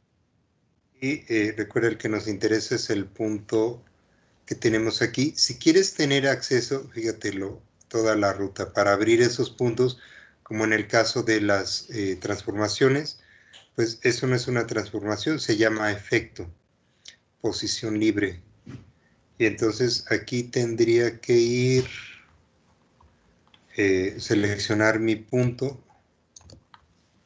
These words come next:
este de acá, y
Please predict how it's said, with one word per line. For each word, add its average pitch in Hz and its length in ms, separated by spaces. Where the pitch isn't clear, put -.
este 101 420
de 92 140
acá, 131 480
y 139 360